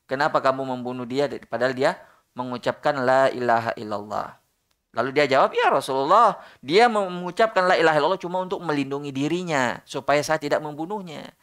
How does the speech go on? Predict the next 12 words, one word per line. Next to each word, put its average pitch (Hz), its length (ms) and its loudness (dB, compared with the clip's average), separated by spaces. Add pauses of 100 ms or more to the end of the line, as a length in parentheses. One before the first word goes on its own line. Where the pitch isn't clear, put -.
(340)
Dia 139 160 -6
bilang, 202 480 -4 (560)
"Apakah 185 400 0
kamu 185 320 0
diperintahkan 170 560 -2
untuk 151 320 -8
membelah 143 400 0
hati 139 320 -4
manusia? 143 640 -2 (2500)
Apa 214 240 4
yang 190 160 6
akan 175 480 2